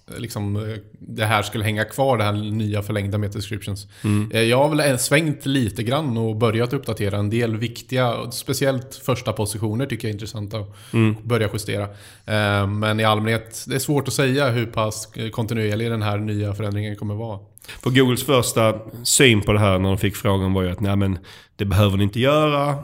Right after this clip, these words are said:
Speaker 2: som de brukar säga, utan vi kommer ändå
Speaker 1: <laughs>
Speaker 2: hämta texten, vi kommer hitta en bra text på er sida, så ni kan vara lugna."
Speaker 1: Ja, precis.
Speaker 2: Eh, men det, det är vi ju inte. Vi är ju inte riktigt lugna över det. Men nu sa ju John Mueller nyligen att, "Nej, men det kan ändå kanske vara klokt att uppdatera era meta-descriptions, framför allt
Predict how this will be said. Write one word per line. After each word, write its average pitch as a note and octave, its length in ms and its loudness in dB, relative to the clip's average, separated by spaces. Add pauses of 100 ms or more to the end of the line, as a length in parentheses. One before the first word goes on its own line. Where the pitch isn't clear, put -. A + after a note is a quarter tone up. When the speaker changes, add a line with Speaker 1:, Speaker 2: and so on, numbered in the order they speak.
Speaker 2:
som A#2+ 160 2
de A2+ 120 6
brukar G2 260 4
säga, F2+ 260 -2
utan F#2+ 200 -4
vi C3+ 160 6
kommer A2+ 260 4
ändå A2 180 6
Speaker 1:
<laughs> G#2 100 6
Speaker 2:
hämta G2+ 240 2
texten, G#2 400 0
vi A2+ 120 4
kommer G2 180 4
hitta G#2 240 2
en F#2+ 60 4
bra F#2 120 2
text - 260 -4
på A2 60 0
er F2+ 40 -2
sida, E2+ 340 -4
så - 100 -6
ni F2 80 -4
kan F2+ 140 -2
vara F2+ 100 -2
lugna." G#2 480 6 (220)
Speaker 1:
Ja, G2 180 -4 (120)
precis. - 240 -10
Speaker 2:
Eh, F#2 280 -2
men G#2+ 480 0
det, A2 240 2
det G#2 120 2
är F#2+ 120 2
vi F2 80 -2
ju G#2 40 4
inte. G2 240 -2 (160)
Vi G#2+ 80 -2
är G#2 40 2
ju G2+ 60 6
inte G2+ 140 2
riktigt F#2 220 0
lugna F#2+ 280 2
över F#2+ 140 0
det. F#2 100 2
Men G2+ 160 2 (220)
nu A2 120 2
sa C3 180 4
ju A2 80 6
John A2 300 4
Mueller G#2+ 280 4
nyligen F#2+ 480 4
att, - 280 -6
"Nej, G#2 260 2
men G#2+ 80 4
det G#2+ 60 2
kan B2+ 160 2
ändå C3+ 180 6
kanske G#2+ 300 2
vara D3+ 100 4
klokt A2+ 460 0
att - 140 0
uppdatera F#2+ 600 0
era F#2 100 2
meta-descriptions, G2 720 0
framför A#2 480 2
allt G#2+ 500 2